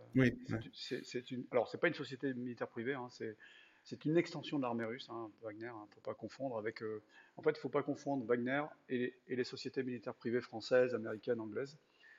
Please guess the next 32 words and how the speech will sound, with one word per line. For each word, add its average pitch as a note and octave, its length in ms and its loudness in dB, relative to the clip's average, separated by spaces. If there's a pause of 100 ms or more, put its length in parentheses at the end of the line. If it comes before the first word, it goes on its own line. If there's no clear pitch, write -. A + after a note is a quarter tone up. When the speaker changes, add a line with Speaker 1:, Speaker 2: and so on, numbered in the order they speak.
(300)
Speaker 2:
euh, A2+ 260 -4
qui - 120 -8
sont A2 160 -4
structurées, A#2+ 760 2
qui - 160 -8
ont, G#2+ 440 -4
qui - 100 -12
ont A2+ 80 -2
des, G#2 300 -4 (480)
qui - 160 -6
ont A#2 80 0
des, G#2+ 480 2
des A2 140 -2
numéros, A2+ 560 0
euh, A2 340 -2
à, - 40 -2
à A#2+ 40 -2
l'urssaf, A2+ 540 0 (100)
euh, G#2 240 -8
et G#2 60 -12
cetera, G#2 300 -8
et G2+ 40 -8
cetera. A2+ 500 -6 (360)
Wagner, C3+ 360 6
c'est, A#2 260 0
ce A2+ 140 -4
n'est B2 100 0
qu'une B2 160 -2
extension B2+ 400 -6
de C3 60 0
l'armée A2+ 200 -2
russe. - 360 -14